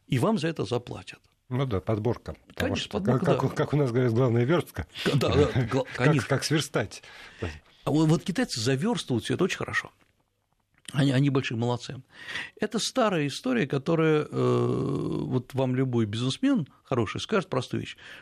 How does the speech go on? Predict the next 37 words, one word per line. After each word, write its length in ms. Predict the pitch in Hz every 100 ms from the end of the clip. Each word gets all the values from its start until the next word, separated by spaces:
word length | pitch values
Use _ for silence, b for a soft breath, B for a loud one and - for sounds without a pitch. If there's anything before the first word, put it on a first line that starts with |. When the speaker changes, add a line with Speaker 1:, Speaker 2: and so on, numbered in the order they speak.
| -
Speaker 1:
что 160 | -
зачастую 500 | 123 143 170 165 190 131
на 120 | 131
аутсорсинг 720 | 147 143 - 294 - 123 110
отдать 500 | 110 101 110 - - _
выгоднее, 520 | 123 208 156 101 113
чем 220 | - 120
делать 260 | 127 180 143
самому. 420 | - 127 107 120 b b b b b b _
Э, 580 | 120 117 113 120 123 147 123
вы, 160 | 156
например, 240 | 156 120 120
можете, 440 | 143 131 - 113 -
вот 180 | 123 123
или 120 | 123
вы 80 | 120
писатель, 320 | 120 - 110
вы, 60 | 110
конечно, 220 | 123 -
можете 240 | 131 -
лично 300 | 143 139 -
даже 180 | 113 107
издать 260 | 107 104 -
книгу 280 | 151 170 120
через, 280 | 117 104 98 B B B
эм, 1080 | 110 117 113 110 110 107 107 107 110 117 120
любительские 500 | 123 135 139 110 -
издательские 380 | 117 120 - 104
системы, 480 | - - 165 147 113 B B
забросить 440 | - 123 127 120 127
её 80 |
на 100 | 110
все 120 | 107 123
интернет-сайты, 720 | 107 110 101 - 156 139 123
разогнать 440 | 107 120 117 110
их 80 | -
по 260 | - 123